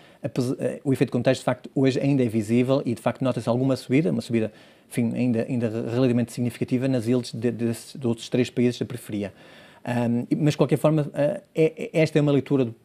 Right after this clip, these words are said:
do mercado, dos mercados, enfim, é, esta aumentada incerteza. Não diria que o mercado está já a apressar, obviamente, que, que, enfim, que de, daqui poderíamos saltar para uma situação extrema, que seria, por exemplo,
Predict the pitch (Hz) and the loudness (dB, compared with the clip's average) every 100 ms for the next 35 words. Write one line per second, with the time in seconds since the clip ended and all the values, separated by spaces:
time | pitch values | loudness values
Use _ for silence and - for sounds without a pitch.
0 | - 143 143 120 - 131 131 131 135 - | -4 2 2 2 2 2 2 0 -2 2
1 | 135 190 - - 120 123 127 131 - 135 | 2 2 -2 -6 -4 -4 -6 -6 -2 0
2 | 147 143 131 117 123 123 117 139 - 120 | 4 4 2 0 0 0 -2 -4 0 0
3 | 135 196 - - - - 151 147 151 143 | -2 -10 -14 -20 -6 2 6 8 6 6
4 | 151 131 147 135 - 147 139 143 - 139 | 2 2 2 2 0 2 2 0 -2 -4
5 | - - 147 139 127 135 135 120 - - | -4 0 2 4 2 2 0 -2 -8 -6
6 | 139 131 117 - 123 110 - 120 123 131 | 0 0 0 -4 -2 -2 -4 0 0 0
7 | 123 117 143 117 135 135 131 - 131 131 | -2 0 0 0 2 2 0 0 0 0
8 | 120 123 117 - 131 120 - 123 113 110 | -2 -4 -6 -8 -6 -6 -2 0 0 -2
9 | - - 127 120 113 120 127 113 | -12 -6 0 0 0 0 0 0